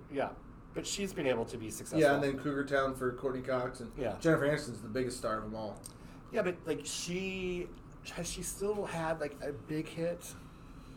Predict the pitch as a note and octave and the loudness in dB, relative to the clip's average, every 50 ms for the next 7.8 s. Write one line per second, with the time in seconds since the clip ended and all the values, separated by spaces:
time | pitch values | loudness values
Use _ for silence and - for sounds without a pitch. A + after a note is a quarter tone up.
0 | - - - - C#3 D3+ D3 D3 E3 G3+ G3 F3+ E3+ D#3+ F#3 A3 G#3+ G3+ D#3 - | -14 -12 -8 -2 0 4 8 10 12 12 12 10 10 10 10 10 10 8 6 4
1 | - - D#3+ D#3+ D#3+ D3+ - B2+ B2+ C3 D3 D3+ D3+ D#3 D#3+ D3 C3+ C3+ C#3+ G#3+ | 4 6 8 8 8 8 8 6 6 6 4 4 4 4 4 4 6 6 6 6
2 | B3 D#3 D3+ - C#3+ C#3+ D3 C#3+ C#3+ C#3 C3 - - - - - C3 C#3 C3+ C#3 | 6 8 6 6 6 6 6 4 4 2 0 -6 -10 -12 -10 -6 -6 -4 -2 -4
3 | C#3 C3 C3 C#3 D3+ D#3 E3 E3 F3 - - - - - - - - - - - | -4 -4 -4 -4 -4 -4 -4 -4 -6 -6 -8 -10 -10 -10 -10 -12 -12 -12 -14 -10
4 | - - B3+ B3+ D#3 D3 F3 F#3 G3+ G3 - E3 D#3+ D#3 - - - F3 - E3 | 0 6 8 10 12 12 12 12 12 12 10 10 8 6 6 4 0 2 2 4
5 | F3+ E3+ D#3+ D#3 C#3 C3+ - - F#3 A#3 C4 A3+ D3 C3 B2+ B2 A#2+ B2 A#2+ - | 4 6 6 6 6 6 4 2 2 4 6 6 6 6 6 2 0 -4 -6 -6
6 | - E3+ D3+ - - - - - - - C#4 C4 G#3+ - G#3+ G3 E3+ - - - | -4 -6 -6 -6 -8 -12 -12 -4 4 6 8 8 8 10 10 10 10 8 6 4
7 | - C#3+ C3 F#3 A3+ D3+ - - - A#2 A#2 G#2+ G#2+ C3 - | 4 6 8 10 10 8 6 4 2 -4 -4 -2 -2 -2 -2